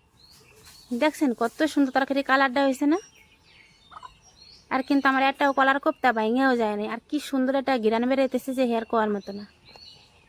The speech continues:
যদি আমার এই সহজ রেসিপিটা আপনাকে ভালো লাগে তাহলে অবশ্যই এটা লাইক, কমেন্ট, শেয়ার আর সাবস্ক্রাইব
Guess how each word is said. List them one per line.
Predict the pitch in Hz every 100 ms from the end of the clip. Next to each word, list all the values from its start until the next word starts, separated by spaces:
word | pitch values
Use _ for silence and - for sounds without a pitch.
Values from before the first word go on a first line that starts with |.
| _ _ - - _ _ - _ - - 240
যদি | 254 247 262
আমার | 262
এই | 269
সহজ | 277 277 269 277
রেসিপিটা | 269 262 285
আপনাকে | 277 269 269
ভালো | 233
লাগে | 254 269 403 - _ _ -
তাহলে | 247 240
অবশ্যই | 269 262 269
এটা | 262 254
লাইক, | 247 254
কমেন্ট, | 269 269 254
শেয়ার | 262 254
আর | 262
সাবস্ক্রাইব | 233 - - 277